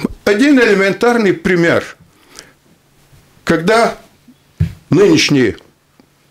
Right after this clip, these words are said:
Трамп приходил к власти в Америке, он сказал, «Вот так». Японцы, Toyota, по-моему, это было,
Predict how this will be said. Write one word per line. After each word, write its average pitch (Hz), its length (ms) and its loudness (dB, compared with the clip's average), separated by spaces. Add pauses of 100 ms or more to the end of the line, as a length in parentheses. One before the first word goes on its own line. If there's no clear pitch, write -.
Трамп 240 420 0 (960)
приходил 180 640 0 (140)
к - 80 -8
власти - 440 -2
в 151 100 2
Америке, 131 580 -2 (600)
он 311 240 0
сказал, 214 540 0
«Вот 208 320 -2
так». - 380 -6 (600)
Японцы, 269 600 2
Toyota, 220 580 2
по-моему, 214 560 0
это 190 220 -2
было, 170 400 0